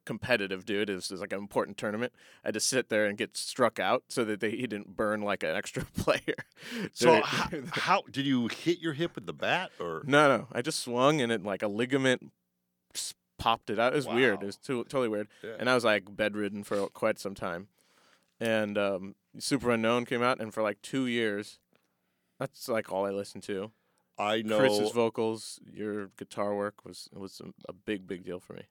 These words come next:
Speaker 2: I think you, thank you, but I think you've, I think you'd mentioned that before, and I think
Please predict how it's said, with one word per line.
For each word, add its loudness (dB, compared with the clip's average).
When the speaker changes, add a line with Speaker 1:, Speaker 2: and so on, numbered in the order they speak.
Speaker 2:
I -2
think -8
you, -6
thank 0
you, -8
but 0
I 6
think -4
you've, -14
I 0
think -10
you'd -10
mentioned -2
that -4
before, -6
and -6
I -2
think -6